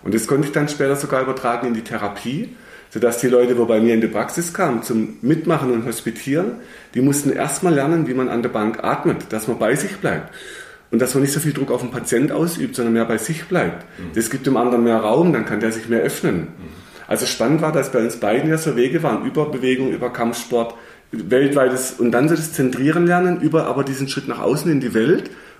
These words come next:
Speaker 1: und dann auf uns selber zurückzukommen. Und man sagt schön, der beste Weg zu sich selbst führt um die ganze Welt,
Speaker 2: Mhm.
Speaker 1: weil diese Erkenntnisse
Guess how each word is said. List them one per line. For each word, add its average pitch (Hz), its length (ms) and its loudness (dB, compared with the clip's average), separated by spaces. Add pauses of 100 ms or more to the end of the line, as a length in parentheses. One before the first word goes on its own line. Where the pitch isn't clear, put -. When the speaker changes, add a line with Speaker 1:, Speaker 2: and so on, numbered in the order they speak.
Speaker 1:
und 120 80 4
dann 123 160 4
auf 156 120 2
uns 156 200 2
selber 143 260 0
zurückzukommen. 190 760 -4 (460)
Und 110 160 2 (120)
man 117 120 0
sagt 117 240 -2
schön, 156 420 2
der 110 100 0
beste 127 320 -2
Weg 123 220 -2
zu 127 80 -8
sich 117 160 -8
selbst 113 340 -4
führt 107 180 -4
um 110 120 2
die 107 80 2
ganze 107 340 -2
Welt, 107 260 2
Speaker 2:
Mhm. - 380 -14
Speaker 1:
weil 113 120 2
diese 120 200 0
Erkenntnisse 135 760 -2